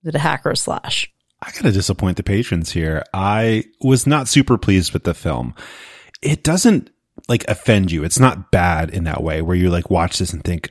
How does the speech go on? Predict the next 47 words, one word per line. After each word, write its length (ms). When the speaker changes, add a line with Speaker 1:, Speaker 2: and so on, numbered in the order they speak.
Speaker 2:
"I 180
hate 280
you 120
for 160
making 320
me 80
watch 320
this." 240
I 160
just 240
feel 140
like 160
it 120
didn't 340
rise 340
above 340
mediocrity. 760
And 160
that 100
was 120
a 60
problem 280
for 120
me. 140
I 60
feel 180
like 140
a 80
lot 200
of 80
the 80
characters 560
were 140
just 440
okay, 720
and 240
most 440
of 100
them 220
I 80
didn't 340
enjoy 360
watching 420
on 160
screen. 460
The 100
dialogue 680